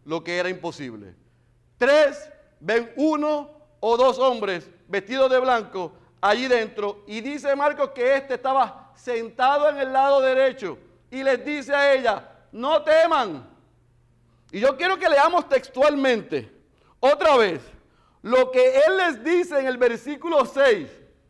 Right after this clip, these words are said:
"No os asustéis, buscan a Jesús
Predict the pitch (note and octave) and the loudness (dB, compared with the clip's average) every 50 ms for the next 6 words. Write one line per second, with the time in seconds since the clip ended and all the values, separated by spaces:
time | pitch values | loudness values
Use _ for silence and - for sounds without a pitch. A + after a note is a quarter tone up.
0 | _ _ _ _ _ _ _ _ _ _ _ _ _ _ _ _ _ _ _ _ | _ _ _ _ _ _ _ _ _ _ _ _ _ _ _ _ _ _ _ _
1 | _ _ _ _ _ _ _ _ _ _ _ _ _ _ _ _ _ _ _ _ | _ _ _ _ _ _ _ _ _ _ _ _ _ _ _ _ _ _ _ _
2 | _ _ - D3+ E3 F#3+ G#3+ A3+ A#3 C4+ D4 D#4+ E4+ G4 G4+ G4 G4+ - - - | _ _ -18 -14 -10 -8 -6 -4 0 2 4 4 6 6 4 2 0 -4 -6 0
3 | A#3 B3 B3+ B3 B3+ - - B3 A#3+ A#3+ A#3+ - C4 B3 A#3 - - - - - | 2 2 4 2 0 0 2 2 2 2 2 -2 -8 -8 -8 -10 -14 -4 0 2
4 | D#4+ E4+ E4 D4 A#3+ G3 D#3+ - - - - _ _ _ _ _ _ _ _ _ | 4 4 4 4 2 0 -6 -10 -14 -18 -20 _ _ _ _ _ _ _ _ _
5 | _ _ _ _ _ _ _ _ _ _ _ _ _ _ _ _ C3+ D3 D#3 B3+ | _ _ _ _ _ _ _ _ _ _ _ _ _ _ _ _ -18 -8 -2 2
6 | E4+ G4+ G4 E4+ - - - - C4 B3+ B3+ B3 A#3+ A#3 A#3 A#3 A3+ G#3 G3+ - | 4 4 4 2 0 -4 -2 2 2 2 2 2 2 2 2 4 2 2 0 -2
7 | - C#4 D#4+ F4 F4+ F#4 E4 - | -4 -4 -4 -2 -2 -4 -6 -8